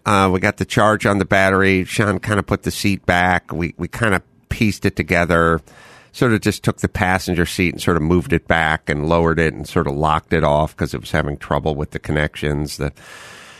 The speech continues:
some, some little electrical things that were a little weird, like the, the lock on the door, passenger side door was a little wanky, and the electric lock and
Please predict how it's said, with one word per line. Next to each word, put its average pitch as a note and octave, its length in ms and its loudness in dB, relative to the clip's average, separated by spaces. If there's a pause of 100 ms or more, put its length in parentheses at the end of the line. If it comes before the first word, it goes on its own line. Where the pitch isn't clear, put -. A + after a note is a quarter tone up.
(280)
some, F#3+ 480 -2
some G#3+ 260 0
little F3+ 400 4
electrical A#2+ 520 2
things A#2 340 0
that A#2 80 2
were F#2 120 2
a G#2+ 40 6
little G#2+ 300 4
weird, G#2 400 2
like G2 140 0
the, G2 120 0 (320)
the G2 120 2
lock G2 460 2
on F2+ 140 2
the F2 80 4
door, F2+ 460 2 (240)
passenger F#2 500 -2
side E2+ 380 0
door F2+ 260 4
was E2 200 0
a F2 40 0
little E2+ 220 2
wanky, E2 600 2
and D2 140 -2
the C#2+ 80 -6
electric D#2 460 -4
lock D2+ 420 0
and C2+ 180 -8